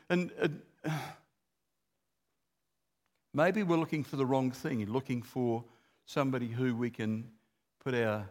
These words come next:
our strength into. Well, let me just talk about Moses. Were all these men perfect? No.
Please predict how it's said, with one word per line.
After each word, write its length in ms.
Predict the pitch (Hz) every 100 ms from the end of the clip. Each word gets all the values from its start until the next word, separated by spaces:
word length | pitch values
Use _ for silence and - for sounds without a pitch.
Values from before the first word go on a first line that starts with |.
| - _ _ _ _ _ _ -
our 140 | 110
strength 420 | 104 - 147 147
into. 260 | 131 92 92
Well, 500 | 67 - _ _ 135
let 80 | 175
me 80 | 160
just 160 | 135
talk 140 | 151 123
about 180 | 120
Moses. 480 | 104 113 113 95 95
Were 100 | 147
all 160 | 170 165
these 220 | 156 151
men 160 | 151 147
perfect? 460 | 180 175 180 175
No. 340 | 147 135 156